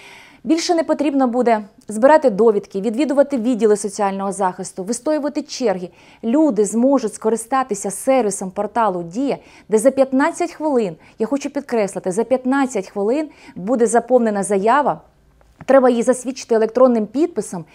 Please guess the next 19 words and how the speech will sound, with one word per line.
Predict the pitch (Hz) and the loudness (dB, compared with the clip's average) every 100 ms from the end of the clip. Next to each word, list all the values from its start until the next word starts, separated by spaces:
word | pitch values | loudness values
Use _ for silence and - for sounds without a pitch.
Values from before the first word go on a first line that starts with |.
| - - 220 | -20 -4 -2
а | |
все | 220 - | 0 0
інше | 247 - 339 359 240 | -2 0 0 0 -2
для | 202 196 | 0 0
призначення | 220 202 226 202 202 180 | 0 0 0 -2 -6 -6
допомоги, | 185 196 220 285 214 - - - | -6 -4 -2 -2 -2 -8 -20 -12
все | - 320 285 | -2 2 4
буде | 240 214 | 4 0
підтягуватися | - - 214 214 202 196 196 | -2 -2 0 0 -2 -4 -4
автоматично. | 180 196 190 - 160 - - - _ _ - - - - - | -6 -6 -8 -8 -12 -14 -20 -20 _ _ -20 -20 -20 -20 -8
До | 196 277 | 4 6
речі, | 392 294 | 6 2
я | 285 | -2
хочу | 339 330 | -2 -2
зробити | 262 247 311 285 | -2 0 -2 -2
дуже | 226 294 277 | -4 -2 -2
важливий, | 247 254 254 247 226 | -2 0 0 0 -2
е, | 202 196 - | -2 -4 -4
акцент | 214 - 311 381 370 | -8 -2 -2 -2 -6